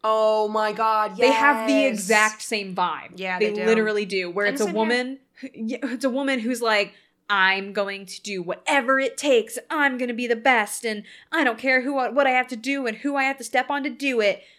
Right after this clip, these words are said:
Speaker 2: And it's like, you're literally causing so much harm. Oh my God.
Speaker 1: Yeah.
Speaker 2: Like, this one, I would say worse and more so. Like, it's,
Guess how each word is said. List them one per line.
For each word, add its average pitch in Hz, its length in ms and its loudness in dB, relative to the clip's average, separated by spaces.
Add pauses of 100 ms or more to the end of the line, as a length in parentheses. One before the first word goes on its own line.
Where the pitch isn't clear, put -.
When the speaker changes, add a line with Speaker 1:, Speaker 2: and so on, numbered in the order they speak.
(360)
Speaker 2:
And 226 120 -2
it's 226 140 -6
like, 220 300 -8
you're 220 160 -12
literally 254 260 -10
causing 220 380 -12
so 202 320 -14
much 190 180 -18
harm. 185 500 -10
Oh 214 160 -10
my 226 220 -6
God. 185 320 -6
Speaker 1:
Yeah. 170 120 -6
Speaker 2:
Like, 214 100 -4
this 277 180 -2
one, 311 180 -2
I 214 120 -4
would 214 100 -4
say 175 200 -10 (140)
worse 185 380 0
and 185 100 -8
more 196 240 -4
so. 160 460 -4
Like, 180 320 0
it's, 185 400 -6